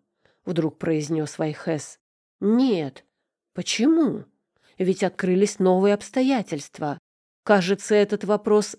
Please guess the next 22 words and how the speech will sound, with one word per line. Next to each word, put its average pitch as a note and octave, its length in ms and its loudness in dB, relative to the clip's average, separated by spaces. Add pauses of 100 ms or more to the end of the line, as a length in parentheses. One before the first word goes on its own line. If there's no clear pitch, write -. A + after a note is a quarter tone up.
рвался G#3 540 0
с G3 80 -4
губ G#3+ 240 -4
Пьера, G3 560 0 (440)
и D#3 100 -4
не D3+ 140 0
только C4+ 440 2
его, D#3 500 0 (380)
но D#3 160 -2
и D3+ 120 0
Дориаля, D3+ 800 -2 (320)
который G#3 420 4
внимательно F3+ 720 0
прислушивался E3 1000 -4 (280)
к - 60 -20
словам G#3+ 460 0
профессора. D#3 800 -6 (560)
А F3+ 140 4
я F#3 200 2
помнила F#3+ 500 2
рассказ F3+ 440 -4
Пьера F#3+ 500 0